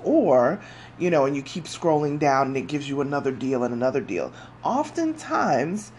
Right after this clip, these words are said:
the action button will be orange. A lot of people will use orange as the action button. So orange,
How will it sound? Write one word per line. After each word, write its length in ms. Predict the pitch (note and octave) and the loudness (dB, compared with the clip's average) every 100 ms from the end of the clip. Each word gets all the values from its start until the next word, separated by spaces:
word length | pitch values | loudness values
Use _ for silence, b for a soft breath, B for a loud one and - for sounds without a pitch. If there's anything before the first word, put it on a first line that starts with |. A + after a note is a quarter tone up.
| B B - E3+ | B B -14 -12
the 260 | D#3+ G3 F#3 - | -6 -4 -4 -2
action 560 | F3 A#3+ - A3 G3 | 0 0 -2 -4 -2
button 560 | E3 D#3+ - E3 E3 D#3 - | 2 4 4 -2 -6 -8 -10
will 380 | D#3 E3+ E3 | 0 2 4
be 340 | D#3+ D#3+ D#3+ - | 2 -2 -4 -4
orange. 480 | C#3+ B3 F#3+ C2 - | -2 -2 -2 -6 -6
A 60 | A2+ | -2
lot 180 | C#3+ F3+ | 0 0
of 40 | |
people 220 | G3 D#3+ | -2 -6
will 120 | D#3 | -4
use 220 | D#3 D#3 D3 | -2 -4 -4
orange 380 | C#3+ D3+ C3 | -4 -2 -2
as 140 | B2+ B2 | -6 -2
the 100 | - | -2
action 340 | D#3 - A2+ | -2 -6 -10
button. 300 | G#2+ - - - B B | -6 -6 -6 -18 B B
So 280 | - F3 E3+ | -4 2 2
orange, 580 | - F#3+ A3 A#3 A#3 - | 4 4 4 4 -2 -4